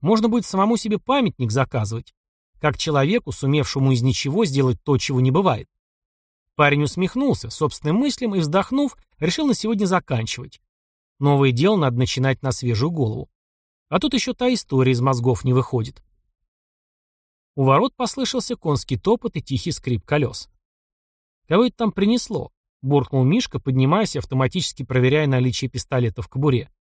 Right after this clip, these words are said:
С оружием он не расставался даже в постели. И жену к этому приучил. Требовательный стук в ворота заставил ее поморщиться, и парень, подойдя к калитке, не раздумывая, рявкнул: «Чего надо?»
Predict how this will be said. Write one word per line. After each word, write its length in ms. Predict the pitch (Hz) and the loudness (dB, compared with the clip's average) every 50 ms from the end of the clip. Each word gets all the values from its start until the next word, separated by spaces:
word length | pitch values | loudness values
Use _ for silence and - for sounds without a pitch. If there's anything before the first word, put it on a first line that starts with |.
| _ _ _ _ _ _ _ _ _ _ _ _ _ _ | _ _ _ _ _ _ _ _ _ _ _ _ _ _
С 120 | _ - | _ 0
оружием 360 | 180 220 294 302 262 247 240 233 | 0 2 2 2 2 2 2 2
он 100 | 214 202 | 2 2
не 80 | 196 | 0
расставался 540 | 190 160 - - 196 202 247 277 262 - 170 | 0 -2 -2 -2 -2 0 0 0 -2 -2 -2
даже 180 | 160 185 180 - | -2 -2 -2 -4
в 80 | - | -8
постели. 580 | _ - 170 151 - - - 120 101 139 147 - _ _ _ _ _ _ _ _ _ _ _ | _ -4 -2 -2 -4 -6 -8 -8 -8 -8 -10 -16 _ _ _ _ _ _ _ _ _ _ _
И 80 | 175 | -2
жену 280 | 208 240 277 240 185 123 | 0 2 2 2 2 2
к 80 | - | 0
этому 240 | 151 131 - 131 127 | -2 -2 0 -2 -2
приучил. 580 | - - 127 127 127 - - - 117 135 147 - _ _ _ _ _ _ _ _ _ _ _ | 0 0 -2 -2 -2 -4 -6 -8 -8 -10 -12 -16 _ _ _ _ _ _ _ _ _ _ _
Требовательный 560 | 135 143 139 131 127 131 - - 127 135 131 | 2 2 2 4 2 0 0 2 0 0 0
стук 260 | - - 147 - - | -2 -4 -8 -6 -4
в 40 | 120 | 0
ворота 360 | 117 135 135 160 196 190 156 | 2 2 4 4 2 0 -2
заставил 440 | 123 113 135 120 - - 147 143 143 | -2 -2 -2 -4 -2 -2 0 0 2
ее 160 | 147 151 143 | 2 2 2
поморщиться, 640 | - - 165 185 233 254 185 110 - - 107 - - 131 | 2 2 0 2 2 2 2 0 -2 -6 -10 -6 -6 -6
и 40 | |
парень, 360 | - - 185 220 247 247 208 - | -4 0 0 2 2 2 0 -2
подойдя 340 | - 135 135 131 127 135 | 0 0 0 2 2 0
к 80 | - - | -2 -2
калитке, 400 | - 139 135 185 214 - - 165 | -2 0 0 0 -2 -4 -4 -2
не 120 | 156 135 | 0 2
раздумывая, 480 | 127 131 123 120 135 147 147 139 135 131 | 2 2 2 2 0 2 2 4 4 4
рявкнул: 500 | 131 131 107 95 - - - 113 - - _ _ _ _ _ _ _ _ _ | 4 2 0 -2 -8 -8 -10 -10 -10 -10 _ _ _ _ _ _ _ _ _
«Чего 300 | - - 156 175 208 214 | -2 2 4 4 4 4
надо?» 420 | 208 196 180 147 123 120 - - | 4 4 4 4 2 0 -4 -8